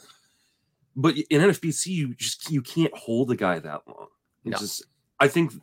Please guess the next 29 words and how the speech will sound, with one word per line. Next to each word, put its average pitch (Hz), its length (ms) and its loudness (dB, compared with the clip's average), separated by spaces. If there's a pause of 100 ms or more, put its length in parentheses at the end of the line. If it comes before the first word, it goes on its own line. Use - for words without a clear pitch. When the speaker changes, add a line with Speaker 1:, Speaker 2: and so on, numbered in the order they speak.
(140)
Speaker 1:
often 127 680 4
in 110 200 0
those, 107 460 2 (100)
in 107 200 -2
these 107 160 -4
kind 107 180 -2
of 98 80 2
leagues, 139 300 2
it's 98 120 -16
people 104 340 -8
who 95 80 -2
aren't 98 240 -2
used 95 240 -8
to - 100 -20
the 104 80 0
N 95 100 -2
F 90 100 -10
P 92 100 -12
C 82 260 -14
format 92 420 -2
where 87 160 -2
you 82 140 -4
don't 92 220 -4
have 85 180 -4
the 82 80 -2
I 80 180 -2
L 87 160 0
stints. - 460 -20
And, 78 140 -10